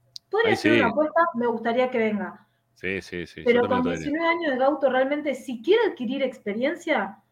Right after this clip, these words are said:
Speaker 1: realmente que se vaya a otro equipo. Racing no, no tiene tiempo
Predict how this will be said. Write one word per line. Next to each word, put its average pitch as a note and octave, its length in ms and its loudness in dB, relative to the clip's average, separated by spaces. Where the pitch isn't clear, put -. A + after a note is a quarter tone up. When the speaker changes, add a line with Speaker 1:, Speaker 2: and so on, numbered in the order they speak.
Speaker 1:
realmente G4+ 440 0
que C#4+ 100 -6
se D4 120 -4
vaya E4+ 220 2
a D4+ 40 -4
otro B3+ 140 -2
equipo. B3 300 -2
Racing F4 400 0
no, D#4+ 240 -4
no E4+ 240 -4
tiene F#4+ 360 -2
tiempo A#3 760 0